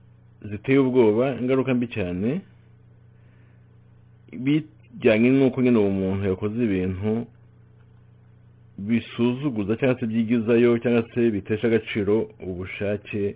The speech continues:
bw'Imana. Kandi ibyo ngibyo bikaba byaba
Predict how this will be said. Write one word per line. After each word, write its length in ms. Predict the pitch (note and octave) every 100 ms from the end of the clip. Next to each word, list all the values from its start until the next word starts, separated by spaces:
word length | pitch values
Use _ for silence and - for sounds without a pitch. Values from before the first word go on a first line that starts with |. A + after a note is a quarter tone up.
| -
bw'Imana. 760 | F2+ F2 F#2 F2 D#2+ D#2+ D2+ D#2 E2+ - - - _ - _ - _ _ - - - - _ _ _ - _ - - - - _ - _ - _ - - - - - - - - - - - - - -
Kandi 320 | - B2+ C#3 A#2
ibyo 140 | B2
ngibyo 440 | C3 C3 A#2+ C3+ C3+ G#2+
bikaba 400 | G#2 G#2 G2+ G#2
byaba 680 | G2 C3 B2 A2 G#2 F#2+